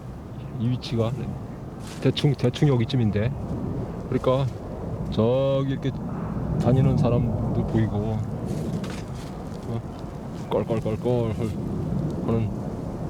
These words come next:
그 위치인데, 여기가. <laughs> 그래, 나는, 어, 여기서 내려갈 때 거기서, 어, 내려가는 길이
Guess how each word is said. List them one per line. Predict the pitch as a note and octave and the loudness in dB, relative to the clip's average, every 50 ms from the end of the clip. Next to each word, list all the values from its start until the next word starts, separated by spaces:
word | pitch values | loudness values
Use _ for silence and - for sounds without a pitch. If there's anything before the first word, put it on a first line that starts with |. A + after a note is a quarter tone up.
| - - - - - - - | -6 -6 -6 -6 -4 -4 -2
그 | - G#2 | -2 -2
위치인데, | A2 A2+ - - - A#2+ G#2+ G2+ G2+ G2+ | -2 -2 -2 -2 -2 0 0 0 0 -2
여기가. | G2+ F2 F2 F#2+ G2 A2 - - - - - - - - C#3 C3+ B2 C#3+ C#3+ C3+ - | -2 -2 0 0 0 0 0 -2 -2 -2 -2 -2 -2 2 4 4 4 4 2 0 -2
<laughs> | - - - - - - - - - - - - - - - - - - - - - - - - - - - - - - - - - | -4 -4 -4 -4 -4 -4 -4 -4 -4 -4 -2 -2 -2 -2 -2 -2 -2 -2 -2 -4 -4 -6 -6 -8 -8 -10 -10 -8 -10 -10 -10 -6 -2
그래, | - C3 C3 | 0 2 2
나는, | A#2 A2+ A2+ B2 C3 C3+ C3 A#2 - - - - - - - - - - - - - - - - - - - - - | 2 2 2 2 2 2 2 0 -2 -6 -12 -12 -12 -12 -12 -12 -12 -12 -12 -12 -12 -12 -12 -12 -12 -12 -12 -8 -4
어, | G#2+ G#2 G#2 G2+ G#2+ A2+ G#2+ | -4 -2 0 0 0 0 2
여기서 | A#2 A#2+ B2 A2+ C3 C3 B2 A2 - - - - - - - - - - - - - - - - | 2 2 2 4 4 2 2 0 -2 -8 -10 -10 -10 -10 -10 -12 -12 -12 -12 -12 -12 -8 -2 2
내려갈 | A#2 A#2+ A#2 A#2 A#2 A2+ - | 2 2 4 4 2 0 0
때 | - D#3 E3 F#3 G#3 G#3 G3 - - - - - | 2 2 4 4 4 2 0 -2 -8 -10 -6 -2
거기서, | - A#2 C3+ C3+ B2+ F3 G3 A3 A3 G#3 - - - - - - - - - - - - - - - - - - - - - - - - - - - - - G#2+ | 2 2 4 4 4 4 4 2 2 0 -4 -8 -8 -8 -8 -8 -8 -8 -8 -10 -10 -10 -10 -10 -10 -10 -8 -8 -8 -8 -10 -12 -12 -14 -14 -14 -10 -6 -2 0
어, | G2+ F#2+ G2 G2 F#2 F#2 F#2 F2 F2+ F#2 - - - - - - - - - - - - - - - - - - - - - - - - - - - - - - - - - - - - - - - - - - - - - - - - - - - - - - - - - - - - - - - - - - - - | 0 2 2 0 0 0 -2 -2 -2 -2 -4 -2 -4 -6 -6 -6 -10 -10 -10 -10 -10 -10 -10 -10 -10 -10 -10 -10 -10 -10 -10 -12 -10 -10 -8 -8 -8 -8 -8 -8 -8 -10 -10 -10 -10 -10 -10 -10 -10 -10 -10 -10 -10 -10 -12 -12 -10 -8 -8 -8 -8 -8 -10 -10 -10 -10 -10 -12 -12 -12 -10 -8 -8 -8 -8 -6 0 4
내려가는 | B2+ C#3 D3 D3 C#3+ D3 D3 D3+ D#3 D3+ | 4 4 4 4 2 2 2 2 2 2
길이 | D3+ D#3+ E3+ G3+ A#3 A#3 G3+ - | 2 2 2 0 0 0 -2 -4